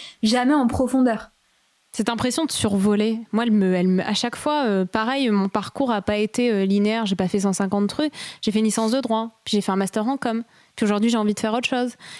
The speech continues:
Speaker 2: Et
Speaker 1: C'est
Speaker 2: j'aime
Speaker 1: ça.
Speaker 2: bien me passionner pour plein de trucs, mais j'ai l'impression d'aller de ce côté très vite, mais très superficiel de, « Ah bah, j'aime trop ça, bah, je vois tout, et puis d'un coup,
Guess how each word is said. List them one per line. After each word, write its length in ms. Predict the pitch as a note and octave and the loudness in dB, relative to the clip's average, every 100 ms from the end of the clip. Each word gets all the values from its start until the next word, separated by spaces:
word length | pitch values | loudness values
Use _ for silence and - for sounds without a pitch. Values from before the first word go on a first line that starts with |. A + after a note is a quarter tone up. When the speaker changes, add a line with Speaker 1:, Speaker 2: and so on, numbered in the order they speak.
| - A3 | -8 -2
Speaker 2:
Et 100 | A3 | 0
Speaker 1:
C'est 120 | A3+ | 2
Speaker 2:
j'aime 120 | A3+ | 2
Speaker 1:
ça. 40 | A3+ | 2
Speaker 2:
bien 120 | E4+ | 2
me 60 | D#4 - _ _ | 0 -4 _ _
passionner 400 | C4 B3 D4 C#4+ | -4 -2 0 0
pour 180 | C#4 - | 0 -4
plein 200 | - B3+ | -2 0
de 60 | B3+ | 0
trucs, 260 | - E4+ | -2 0
mais 120 | C#4 A#3 - - - - - _ A#3 | -2 -2 -10 -20 -20 -20 -20 _ -6
j'ai 200 | A3 A#3+ | -2 -2
l'impression 300 | A#3+ B3+ F4 | -2 -2 0
d'aller 280 | B3 A#3 - _ G3 - A3 | 0 -2 -6 _ -20 -20 -2
de 160 | A#3+ | 0
ce 160 | A3+ C4 | 0 0
côté 320 | B3+ C4 D4 | 0 0 -2
très 260 | - - C4+ | -2 -2 0
vite, 200 | E4+ C#4 | 0 0
mais 100 | G#3+ | 0
très 200 | - D4 | 0 -2
superficiel 720 | - C4+ C4 - C4+ - C#4 A#3+ | -2 -2 -4 -2 -2 -2 0 0
de, « 100 | A#3 - - - | -2 -6 -10 -4
Ah 60 | E4 | -2
bah, 80 | |
j'aime 220 | D4 C#4+ B3+ | 0 0 0
trop 160 | - | -2
ça, 180 | - F4+ | -2 0
bah, 140 | E4 A#3 | 0 0
je 80 | |
vois 140 | G#3 A#3+ | 0 0
tout, 200 | - G4+ A4 | 0 0 0
et 60 | A3+ | -2
puis 100 | B3+ | 0
d'un 120 | A#3+ | 0
coup, 140 | F4+ | 0